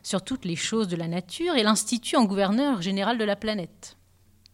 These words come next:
Mais la revendication d'un droit accordé aux êtres de nature non humains, ou extra-humains, comme dirait David,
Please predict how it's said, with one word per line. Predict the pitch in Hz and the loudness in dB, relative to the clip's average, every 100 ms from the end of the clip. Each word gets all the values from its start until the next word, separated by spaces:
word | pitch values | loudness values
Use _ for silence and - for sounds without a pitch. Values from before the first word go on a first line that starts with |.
| _ _ _ _ - - - - - - | _ _ _ _ -20 -18 -20 -20 -4 6
Mais | 262 | 6
la | 311 | 8
revendication | 277 302 294 277 302 269 294 | 6 6 4 4 0 0 2
d'un | 262 226 | 2 2
droit | 214 330 | 2 0
accordé | - 240 226 254 | 2 0 0 0
aux | |
êtres | 202 196 196 | 0 -2 -4
de | 180 | -2
nature | 185 180 - 214 214 156 | -2 -4 -8 -6 -4 -4
non | 160 165 | -4 0
humains, | 202 285 349 - _ - - - - - - | 2 0 -2 -8 _ -20 -20 -20 -20 -20 -6
ou | 170 | -4
extra-humains, | 175 - - 165 190 262 339 - | -4 -6 -10 -6 -4 -4 -6 -10
comme | |
dirait | 160 165 165 | -10 -10 -10
David, | 214 311 | -10 -12